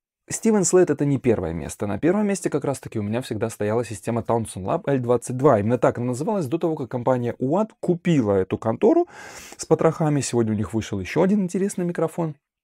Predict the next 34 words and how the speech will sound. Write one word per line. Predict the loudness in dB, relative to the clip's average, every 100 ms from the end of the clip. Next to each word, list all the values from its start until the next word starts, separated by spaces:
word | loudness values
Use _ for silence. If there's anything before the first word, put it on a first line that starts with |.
| _ _ _ _ -2
Вот, | 4 4 4
и | 2 2 2 -2 -8 -18 -8 0
надо | 2
сказать, | 4 4 4
что | 2 0
сейчас | 0 0 2 2 2
уже | 0 2
нельзя | 2 4 2 2
так | 0 0
просто | 4 4 4
скачать | -2 0 -2 0 -2 -2 -4 -12 -20 -18 -18 -18 -8 2
этот | 4 4 2
установочный | 0 4 4 4 4 2 -2
пакет | 2 2 4 4 4 0 -2
Townsend | 0 0 -2 0
Lab. | 0 -2
Но | 0 2
если, | 2 6 6 4 0 2 2 2 -4
ну, | -6
в |
принципе, | -2 -2 0 -4
тут | -2
вот | -2 2
он | 4 4
действует | 4 2 2 2
так | 2
же, | 2
как | -2
антилопа. | -2 0 2 2 2
Купил | -2 2 2
палочку, | 6 8 6 4 -2 -2 -2
зашёл, | -2 0 4 4 2
код | 2 2 2
ввёл, | -2 2 4 4